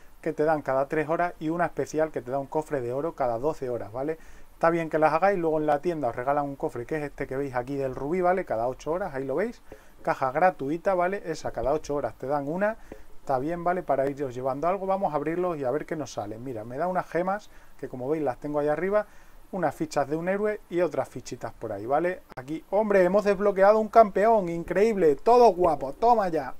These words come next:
otro campeón más. Este es especial, además, creo, ¿eh? A ver. Sí, es de los raros, ahí le tenemos, ¿vale? Lo que pasa que hasta que no le vaya subiendo de nivel, este creo que le daba un escudo a los minions o algo así, ¿verdad? Sí,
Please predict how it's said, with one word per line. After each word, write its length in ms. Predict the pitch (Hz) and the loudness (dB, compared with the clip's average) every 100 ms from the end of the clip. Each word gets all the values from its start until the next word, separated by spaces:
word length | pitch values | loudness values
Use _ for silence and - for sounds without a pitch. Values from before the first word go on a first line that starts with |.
| - | 0
otro 300 | 262 240 214 | 2 4 4
campeón 400 | 190 180 175 151 | 2 2 0 -2
más. 300 | 131 113 - - - - | -4 -10 -12 -14 -14 -6
Este 280 | 190 - 214 | -6 -2 0
es 60 | |
especial, 460 | 175 - 147 175 139 | 0 -4 0 2 4
además, 340 | 127 151 147 - | 2 0 -2 -2
creo, 320 | 156 117 123 | -4 -2 -4
¿eh? 160 | 180 - - - - - | -8 -12 -20 -20 -18 -6
A 100 | 123 | -2
ver. 380 | 165 196 202 - - - - - - - - - - - - - | 0 0 -4 -8 -20 -20 -20 -20 -20 -20 -20 -20 -20 -20 -20 -18
Sí, 280 | - 190 165 | -2 2 4
es 120 | 156 | 4
de 100 | 165 | 2
los 160 | 143 - | 0 2
raros, 320 | 151 135 120 | 2 2 0
ahí 120 | 147 | -2
le 120 | 143 | -2
tenemos, 340 | 131 143 165 156 | -4 -6 -4 -2
¿vale? 240 | 165 190 | 0 0
Lo 140 | 143 | -4
que 80 | 127 | -6
pasa 240 | 127 143 151 | -4 -2 -2
que 60 | |
hasta 180 | 143 139 | -2 -4
que 80 | 131 | -4
no 120 | 143 | -4
le 80 | 151 | -2
vaya 240 | 147 143 | -2 -2
subiendo 340 | 131 139 135 131 | -6 -8 -8 -8
de 60 | |
nivel, 300 | 131 143 202 202 - - - - | -6 -4 -4 -6 -20 -20 -16 -12
este 240 | 151 185 | -6 -2
creo 220 | 170 170 | 0 2
que 80 | 156 | 2
le 100 | 147 | 2
daba 680 | 143 156 156 139 117 107 - - | 4 6 6 4 2 -2 -8 -8
un 140 | 156 | -8
escudo 400 | 139 - 160 165 | -8 -4 0 2
a 60 | 131 | 2
los 140 | 117 | 0
minions 340 | 135 175 147 147 | -6 -6 -4 0
o 60 | |
algo 180 | 151 131 | 0 -2
así, 220 | 110 147 | -4 -6
¿verdad? 320 | 117 127 170 - - - - - | -6 -2 -4 -4 -18 -20 -20 -18
Sí, 340 | - - 147 | -14 -8 -6